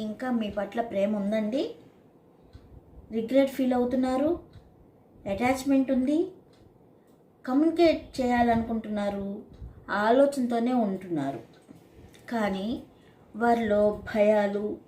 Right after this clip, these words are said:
ఆందోళన, ఎక్కువగా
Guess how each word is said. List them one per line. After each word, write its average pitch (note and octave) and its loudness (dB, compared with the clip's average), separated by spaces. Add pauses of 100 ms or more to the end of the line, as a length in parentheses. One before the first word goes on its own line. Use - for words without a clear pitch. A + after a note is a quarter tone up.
(720)
ఆందోళన, G#3 2 (1200)
ఎక్కువగా A#3+ 0